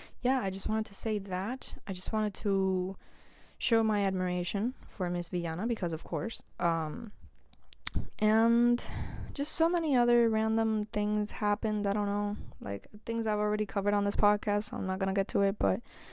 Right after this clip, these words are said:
uh, just a crazy wild event by what I saw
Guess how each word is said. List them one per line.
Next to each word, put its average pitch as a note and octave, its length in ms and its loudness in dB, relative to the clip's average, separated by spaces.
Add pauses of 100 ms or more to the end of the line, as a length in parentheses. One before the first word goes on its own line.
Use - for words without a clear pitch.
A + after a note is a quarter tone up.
(720)
uh, G3 800 8 (100)
just A#3 220 6
a D4+ 80 8
crazy G#3 420 4
wild F#3 320 4
event F3+ 340 0 (360)
by F3+ 460 2
what F3+ 200 4
I F#3 100 4
saw F3+ 460 0